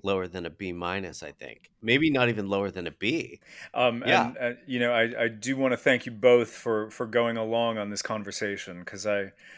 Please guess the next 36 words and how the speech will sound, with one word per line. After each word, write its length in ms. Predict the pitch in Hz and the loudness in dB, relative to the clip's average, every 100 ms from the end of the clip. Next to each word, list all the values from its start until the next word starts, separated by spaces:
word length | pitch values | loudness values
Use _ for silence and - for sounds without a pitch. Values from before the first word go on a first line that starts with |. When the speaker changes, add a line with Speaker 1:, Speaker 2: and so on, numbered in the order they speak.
| - | -4
Speaker 2:
I 80 | 123 | 0
was, 260 | 123 117 - | 2 2 4
Speaker 1:
Oh, 120 | 165 | 4
yeah. 240 | 113 127 98 - - - | 4 4 2 -4 -16 0
Speaker 2:
I, 80 | 143 | 2
I 20 | |
was 160 | 127 | 4
excited 480 | 123 - 185 170 165 | 4 10 12 12 10
to 120 | 135 131 | 0 4
have 340 | 143 139 110 | 10 12 10
it 320 | 95 98 - - _ - - - | 4 -6 -6 -8 _ -20 -20 -10
about 200 | 123 127 | 0 8
Speaker 1:
Yeah, 140 | 196 208 | 12 12
Speaker 2:
a 20 | |
Speaker 1:
of 60 | |
Speaker 2:
film 240 | 147 131 123 | 10 6 4
Speaker 1:
course. 120 | - | 4
Speaker 2:
that, 180 | 113 110 - | 0 -2 -6
you 140 | 147 127 | -4 2
know, 180 | 117 117 | 2 0
it 380 | - 135 - | -4 -10 -12
probably 500 | - 160 156 147 127 | 2 8 8 6 0
does 220 | 117 117 131 | 0 -2 0
not 220 | 120 101 | 0 0
deserve 500 | 110 104 120 120 107 | -6 0 2 2 0
so 220 | - 113 | 0 0
much 200 | 110 104 | -2 -6
consideration, 1000 | - 107 - 110 101 107 101 147 156 165 | -8 -6 -6 -4 -2 -2 -2 -6 -8 -6
but 100 | 123 | 2
I 100 | 113 | 2
think 300 | 107 135 123 | 2 -2 0
in 80 | 120 | -2
our 140 | 110 | 0
current 420 | 107 - 135 135 139 | -2 -2 0 0 -4
sort 200 | 131 | -6
of 60 | 117 | -8